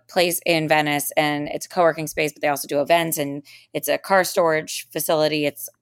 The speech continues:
awesome. So it was a big group of people. We went, it was fun. It was like a, a rally. I've never been a part of a rally, but, like, all the cars drive together and there's, like, the person at the front and then there's a person at the back as the sweep and make sure that everybody in the middle,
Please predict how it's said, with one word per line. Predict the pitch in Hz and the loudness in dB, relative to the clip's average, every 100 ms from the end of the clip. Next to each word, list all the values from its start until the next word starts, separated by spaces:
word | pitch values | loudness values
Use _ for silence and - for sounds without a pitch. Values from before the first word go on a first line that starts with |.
| _ - | _ 0
awesome. | 156 - 123 | 0 -2 -10
So | - 156 151 _ _ | 0 2 2 _ _
it | - - - | -20 -20 -4
was | 170 | -4
a | 151 | 0
big | 208 | 0
group | 196 196 | 0 -4
of | - | -4
people. | 190 156 170 165 | -6 2 4 6
We | 170 | 2
went, | 156 165 160 160 - | 0 2 2 0 -2
it | 147 | -2
was | 151 139 - | -2 -2 -2
fun. | 175 160 156 | 0 0 0
It | 156 - | -4 -8
was | - | -4
like | 165 | -4
a, | - _ _ _ 165 | -4 _ _ _ 0
a | |
rally. | 156 151 139 156 165 | 2 4 4 2 2
I've | |
never | 156 147 | 0 0
been | 151 | -2
a | 147 | 0
part | 151 147 | -2 -2
of | |
a | 143 | -2
rally, | 143 143 151 165 | 0 2 2 0
but, | 156 - | 0 2
like, | 147 143 - _ _ _ - | 2 2 -2 _ _ _ 4
all | 190 | 6
the | 196 | 4
cars | 180 170 165 | 4 2 4
drive | 165 156 | 2 2
together | 165 151 151 160 | 2 0 2 0
and | |
there's, | 151 147 147 | 0 0 0
like, | 151 143 | 0 0
the | - | -8
person | 151 160 160 | -4 -4 -2
at | 156 143 | -4 -4
the | |
front | 143 156 151 170 160 | -4 0 0 0 -2
and | |
then | 151 151 | -4 -2
there's | 147 | -2
a | 147 | -4
person | - 151 160 | -6 -6 -4
at | 147 | -4
the | 143 | -4
back | 143 143 143 | -2 -2 -2
as | 147 | -4
the | - | -4
sweep | - - 160 202 _ - - | -6 -4 -6 -6 _ -20 -10
and | - 160 | -4 0
make | 160 - | 0 -2
sure | 175 156 | -2 0
that | 147 - | 0 0
everybody | 147 156 151 147 156 - | 0 2 2 2 0 -2
in | 156 | -2
the | 156 | 0
middle, | 143 147 156 - | 0 2 2 0